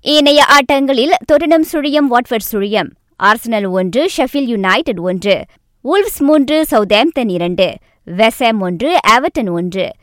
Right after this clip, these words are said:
பிரைட்டன் ஒன்று ஆஸ்டன் வில்லா ஒன்று, நாரிச் ஒன்று பார்ன்மவுத் சுழியம்.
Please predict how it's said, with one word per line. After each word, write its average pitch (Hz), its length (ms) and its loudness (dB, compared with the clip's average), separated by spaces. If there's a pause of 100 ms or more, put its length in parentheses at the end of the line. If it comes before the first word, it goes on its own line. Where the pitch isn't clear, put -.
(300)
பிரைட்டன் 381 460 4
ஒன்று 311 480 4
ஆஸ்டன் 233 460 0
வில்லா 220 340 0
ஒன்று, 180 460 -2 (440)
நாரிச் 247 520 2
ஒன்று 214 500 -2
பார்ன்மவுத் 302 520 0
சுழியம். 180 380 -6